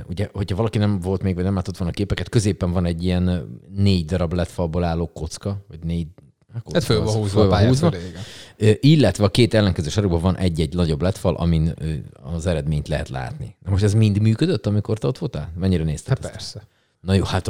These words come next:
Speaker 1: na várjál, a persze oké, csak mert hogy a bajnoki nem. Tehát azért kérdezem. A bajnoki meccsen a középső, ö, konzolos részen ott, ö, csak a Pik Arena logó, a Magyar
Speaker 2: Ham.
Speaker 1: Kézlabda Szövetség, illetve a Pik Szegednek a logója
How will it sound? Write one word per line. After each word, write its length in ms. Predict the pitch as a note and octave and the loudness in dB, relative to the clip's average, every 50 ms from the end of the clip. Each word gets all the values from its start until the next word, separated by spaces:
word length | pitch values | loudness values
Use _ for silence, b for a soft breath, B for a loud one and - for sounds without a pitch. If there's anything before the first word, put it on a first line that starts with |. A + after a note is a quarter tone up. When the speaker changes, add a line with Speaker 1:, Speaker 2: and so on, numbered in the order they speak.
| G2+ | 0
Speaker 1:
na 120 | G#2+ G#2+ G#2 | 2 4 6
várjál, 340 | G2+ G2 E2+ D#2+ D#2+ D#2 - | 6 4 4 4 0 -2 -2
a 60 | - | -4
persze 380 | - - G#2+ F#2+ F#2 - - A2 | 0 2 2 2 2 2 0 0
oké, 320 | G#2 F#2 - - D#2+ E2+ | 0 0 -2 -4 -6 -6
csak 220 | E2+ - - F#2 - | -4 -4 -6 -4 -2
mert 140 | G2+ F#2 E2 | -2 0 2
hogy 100 | G2 F#2+ | 2 2
a 40 | |
bajnoki 340 | F2+ F2 F#2+ F#2 G2 F#2 - | 4 4 2 2 2 2 4
nem. 220 | G#2 G2 F2+ D#2+ D#2+ | 4 4 4 2 0
Tehát 300 | E2 F2 _ - E2+ - | -2 -2 _ -10 -6 -6
azért 200 | F#2+ F2 F2 D#2 | -4 -4 -4 -6
kérdezem. 380 | - F2 C#2+ D2+ D2 D#2+ E2 F2+ - B B B B B B | -6 -8 -8 -8 -8 -8 -8 -8 -8 B B B B B B
A 60 | B | B
bajnoki 380 | D#2+ E2+ G#2 B2 D3 D#3+ - B2 | 0 2 4 4 4 2 2 2
meccsen 320 | A2 A2+ A2+ - - C3 | 2 2 2 2 2 0
a 80 | D#2+ C2+ | 0 0
középső, 720 | - A#2 A2+ B2+ C#3+ - - - G2 F#2 F2+ F2 F#2 - - - F2+ | 0 0 2 2 2 0 2 2 2 4 4 4 2 -2 -4 -8 -4
ö, 260 | F2 F2 F2 F2 E2+ D#2+ C#2+ D#2+ F#2 | -2 0 0 0 0 -2 -2 -6 -8
konzolos 600 | - - F#2 F#2 F2 E2 F#2 F#2 F2+ F#2+ - - | -4 0 2 2 2 2 0 0 0 0 -2 -2
részen 460 | G2+ F2 F#2 F2 - - B2+ C3+ C3 - | -4 -2 -2 -2 -2 -2 -2 -2 -2 -2
ott, 300 | - A2 A2 - - - | -2 -2 -2 -2 -4 -2
ö, 300 | G#2+ G2 G2 F#2+ F#2+ F#2+ | 0 0 2 2 0 0
csak 220 | F2+ - C3 B2 - | 0 -2 -2 -2 0
a 280 | F#2+ F2+ E2+ C#2+ A#1+ - - G1+ G1+ - _ | -2 -2 -2 -2 -6 -10 -14 -18 -18 -12 _
Pik 220 | - A2 G#2 - | -2 -2 -2 2
Arena 280 | G2+ F#2 F2+ F2+ E2+ E2+ | 0 2 2 2 2 0
logó, 480 | E2 E2 D#2+ D#2 D#2+ D#2+ D#2+ D2+ D2+ - | 0 -2 -2 -2 0 0 0 -2 -4 -6
a 60 | - D2+ | -10 -10
Magyar 300 | D2 - - - F#2 F2 A2 | -10 -10 -8 -6 -2 0 2
Speaker 2:
Ham. 80 | A2 A2+ | 4 4
Speaker 1:
Kézlabda 300 | A2 G2+ G2+ G#2+ F#2 F2+ | 4 2 2 -2 -4 -4
Szövetség, 360 | - - F2 D#2 - F2 D#2 | -4 -4 -6 -4 -4 -6 -6
illetve 240 | D2+ D2 D2+ G2+ G2+ | -4 -4 -2 -2 -2
a 40 | D#2+ - | -2 -4
Pik 120 | F#2+ E2+ | -6 -8
Szegednek 380 | - - D2+ - D2+ D2+ D#2 - | -6 -6 -6 -6 -6 -8 -8 -6
a 20 | |
logója 460 | D2 D2 D#2 D2+ E2 E2+ E2 D#2+ D#2 | -6 -6 -4 -2 -2 -2 -2 -2 -4